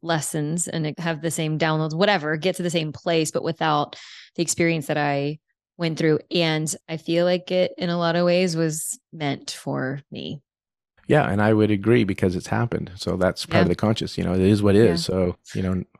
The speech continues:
Speaker 2: so <laughs> don't fight with reality.
Speaker 1: Right,
Speaker 2: When
Speaker 1: I'm not
Speaker 2: you
Speaker 1: gonna
Speaker 2: fight
Speaker 1: fight
Speaker 2: with
Speaker 1: with reality.
Speaker 2: reality,
Speaker 1: Oh,
Speaker 2: you're gonna
Speaker 1: yeah.
Speaker 2: suffer, right? <laughs> You're gonna
Speaker 1: Exactly.
Speaker 2: suffer.
Speaker 1: Exactly.
Speaker 2: So to put it into real practical terms rather than, "Here's the definition." Look, I'm a fan of being an advocate for yourself.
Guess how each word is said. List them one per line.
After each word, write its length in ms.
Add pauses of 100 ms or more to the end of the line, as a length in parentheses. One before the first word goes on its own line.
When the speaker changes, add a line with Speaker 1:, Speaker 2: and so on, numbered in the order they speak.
Speaker 2:
so 200
<laughs> 120
don't 180
fight 160
with 100
reality. 520
Speaker 1:
Right, 80
Speaker 2:
When 80
Speaker 1:
I'm 80
not 60
Speaker 2:
you 80
Speaker 1:
gonna 100
Speaker 2:
fight 100
Speaker 1:
fight 80
Speaker 2:
with 80
Speaker 1:
with 60
reality. 300
Speaker 2:
reality, 220 (140)
Speaker 1:
Oh, 80
Speaker 2:
you're 80
gonna 120
Speaker 1:
yeah. 20
Speaker 2:
suffer, 420
right? 240
<laughs> 160
You're 80
gonna 60
Speaker 1:
Exactly. 480
Speaker 2:
suffer. 400 (100)
Speaker 1:
Exactly. 560 (560)
Speaker 2:
So 400
to 60
put 180
it 100
into 220
real 240
practical 560
terms 260
rather 200
than, 160
"Here's 200
the 80
definition." 760 (540)
Look, 220
I'm 140
a 60
fan 280
of 80
being 240
an 80
advocate 480
for 120
yourself. 720